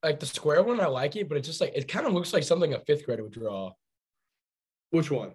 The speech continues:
Speaker 1: Like, the twenty-eight to three.
Speaker 2: Yeah.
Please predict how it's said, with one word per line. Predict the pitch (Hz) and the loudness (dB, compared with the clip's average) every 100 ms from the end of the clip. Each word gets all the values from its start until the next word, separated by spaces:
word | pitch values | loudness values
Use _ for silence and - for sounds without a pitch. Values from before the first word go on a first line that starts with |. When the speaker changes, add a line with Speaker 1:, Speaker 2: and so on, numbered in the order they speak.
| - | -4
Speaker 1:
Like, | 135 - _ _ _ _ _ _ - | -4 -6 _ _ _ _ _ _ -6
the | 139 - _ _ | -6 -6 _ _
twenty-eight | 156 160 143 | 2 4 4
to | |
three. | 131 131 113 - _ _ _ _ _ _ _ _ _ _ _ _ _ - | 0 0 0 -6 _ _ _ _ _ _ _ _ _ _ _ _ _ -12
Speaker 2:
Yeah. | 95 90 | -10 -8